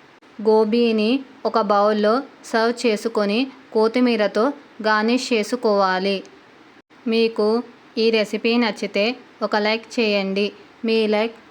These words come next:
నాకు బూస్టప్ని ఇస్తుంది. అలాగే మీ ఫ్రెండ్స్కి, రిలేటివ్స్కి షేర్ చేసి మరిన్ని వీడియోస్ కోసం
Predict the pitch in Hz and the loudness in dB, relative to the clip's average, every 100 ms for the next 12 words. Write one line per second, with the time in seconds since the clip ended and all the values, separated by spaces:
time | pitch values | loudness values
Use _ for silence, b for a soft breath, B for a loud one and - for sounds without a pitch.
0 | - 214 220 226 208 208 - 226 240 233 | -10 -4 -2 0 -2 -2 -4 -2 0 0
1 | 226 - 202 196 202 190 - - - - | -2 -4 -4 -2 -2 -4 -10 -20 -20 -20
2 | - - 233 202 208 214 202 202 208 220 | -20 -12 -4 0 0 0 0 -2 -2 -6
3 | - - 214 214 214 202 202 - - 196 | -14 -6 -4 -2 -2 -2 -4 -6 -4 -2
4 | 208 233 - - 214 208 208 208 - 202 | -2 -6 -14 -6 -2 0 0 -2 -2 -2
5 | 196 - 202 214 233 - - - 208 240 | -2 -6 -4 -4 -6 -20 -12 -4 0 0
6 | 240 214 190 208 196 208 B B 208 208 | -2 -2 -2 -4 -6 -6 B B -2 0
7 | 233 247 247 214 202 214 214 - 202 190 | 2 2 2 0 0 0 -2 -2 -2 -2
8 | 208 | -2